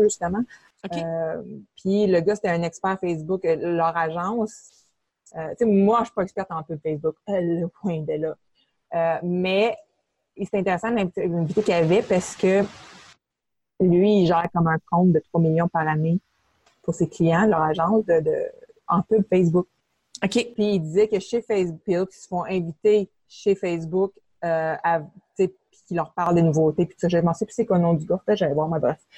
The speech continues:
Speaker 1: Et c'est, il, le gars, il disait que chez Facebook, il y a comme deux départements. Des départements techniques qui veulent aider, tu sais, les entrepreneurs puis leur page,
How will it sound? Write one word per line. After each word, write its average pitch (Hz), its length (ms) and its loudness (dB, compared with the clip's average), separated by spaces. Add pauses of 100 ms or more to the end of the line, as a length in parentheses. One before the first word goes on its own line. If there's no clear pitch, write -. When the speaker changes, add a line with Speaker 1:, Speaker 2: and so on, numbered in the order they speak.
(460)
Speaker 1:
Et 196 60 0
c'est, - 180 -2 (100)
il, 202 320 2
le 196 100 4
gars, 196 180 4
il 208 80 0
disait 185 260 0
que 175 160 0
chez - 200 0
Facebook, 175 380 0
il 226 40 2
y - 20 2
a 165 40 -4
comme 170 200 0
deux 196 100 4
départements. 170 540 -2 (200)
Des 170 120 -2
départements 165 600 -2 (120)
techniques 185 500 0
qui - 160 -14
veulent 165 220 0
aider, 160 480 2
tu 180 180 0
sais, 190 60 -6 (1000)
les 170 140 -2
entrepreneurs 160 420 -2
puis 175 120 -2
leur 160 100 -2
page, 214 380 -2